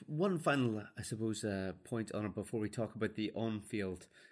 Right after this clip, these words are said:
antics rather than the, uh, off-field stuff. Um, Chris, uh, we've talked about the D F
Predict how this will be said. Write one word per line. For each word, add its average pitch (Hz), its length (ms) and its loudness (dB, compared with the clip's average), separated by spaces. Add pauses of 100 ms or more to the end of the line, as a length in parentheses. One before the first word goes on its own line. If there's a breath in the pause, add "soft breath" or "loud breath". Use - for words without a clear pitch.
(140 soft breath)
antics 101 480 -4
rather 98 300 2
than 92 220 -4
the, 92 180 2
uh, 90 160 0 (140)
off-field 101 600 -2
stuff. - 380 -2 (340 loud breath)
Um, 123 280 6 (320)
Chris, - 320 4
uh, - 160 0 (420)
we've 135 240 4
talked - 260 4
about 143 140 6
the 117 80 4
D 120 260 6
F 110 220 2